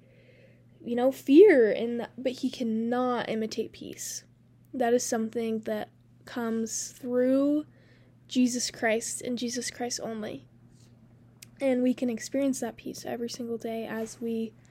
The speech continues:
live the commandments and we follow him. And so, eh, that was really special, and that was when I started to work on my mission papers,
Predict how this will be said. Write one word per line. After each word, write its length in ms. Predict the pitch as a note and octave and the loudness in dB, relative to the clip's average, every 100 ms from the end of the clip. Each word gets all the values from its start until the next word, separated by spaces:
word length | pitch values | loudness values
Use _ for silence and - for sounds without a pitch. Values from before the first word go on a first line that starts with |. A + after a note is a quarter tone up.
| - - - - - _ _ - | -20 -20 -20 -20 -20 _ _ 2
live 320 | B3+ A#3 - - _ - | 2 2 -6 -20 _ -16
the 80 | C4 | -16
commandments 720 | - B3 A#3 A#3 A#3+ - - - | -6 -4 -2 -4 -8 -14 -16 -10
and 600 | B3+ B3+ A#3+ B3 C4 - - _ _ _ - _ _ _ _ _ _ _ _ _ | -6 -6 -6 -6 -8 -12 -20 _ _ _ -20 _ _ _ _ _ _ _ _ _
we 120 | C#4+ | -8
follow 400 | C4 C#4+ C#4+ C#4+ | -6 -6 -4 -4
him. 300 | D4+ F#4 D4 - - - - - - - - _ | -4 -6 -6 -8 -20 -20 -20 -20 -20 -20 -20 _
And 180 | C#4+ C4+ | -2 -2
so, 640 | C4 C#4+ C4+ C4+ B3+ B3+ D#4 G4+ - - - - - - - - - - C#4+ | 0 0 2 2 2 0 -6 -14 -20 -20 -20 -20 -20 -20 -20 -20 -20 -12 -6
eh, 80 | |
that 240 | D4 D4 D#4+ | -2 -2 0
was 460 | E4+ D#4+ - - - - - | -2 -2 -6 -8 -12 -20 -10
really 220 | D4 C#4+ C4+ | -2 0 0
special, 420 | - C#4 C4 C4+ | 0 -2 0 0
and 140 | B3 | 0
that 80 | A#3+ | 2
was 140 | C4 | 2
when 80 | C4+ | 0
I 80 | C4+ | -2
started 560 | C4 C4 C4 B3+ A#3 A3 - | -4 -2 2 2 2 -6 -14
to 720 | - - B3 A#3+ A#3+ A#3 A#3 A#3+ - - - | -8 -4 0 2 4 4 2 0 -10 -20 -12
work 240 | C4 A#3+ B3 | -4 -4 -2
on 80 | A#3+ | -4
my 100 | A3+ | -4
mission 300 | A3 A#3 A#3+ | -6 -10 -10
papers, 580 | A#3+ B3 C4 C4+ - | -8 -6 -6 -6 -10